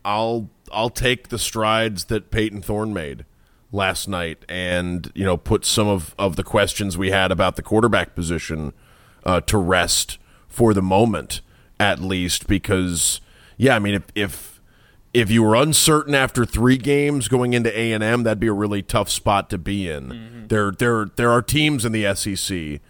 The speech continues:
Speaker 1: that don't really know, uh, what the future holds at the quarterback position this year,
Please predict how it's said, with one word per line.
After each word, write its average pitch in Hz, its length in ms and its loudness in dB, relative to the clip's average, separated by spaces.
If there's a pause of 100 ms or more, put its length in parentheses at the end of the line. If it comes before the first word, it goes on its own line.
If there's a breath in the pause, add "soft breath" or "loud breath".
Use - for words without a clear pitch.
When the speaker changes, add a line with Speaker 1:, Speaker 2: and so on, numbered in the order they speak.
(300 soft breath)
Speaker 1:
that 104 300 0
don't 117 260 2
really 113 280 2
know, 104 580 2 (380 soft breath)
uh, 104 120 2
what 107 240 0
the 110 80 -4
future 117 400 0
holds 110 340 2
at 92 80 -4
the 98 80 -4
quarterback 107 560 0
position 107 540 -2
this 101 260 -4
year, 98 440 -2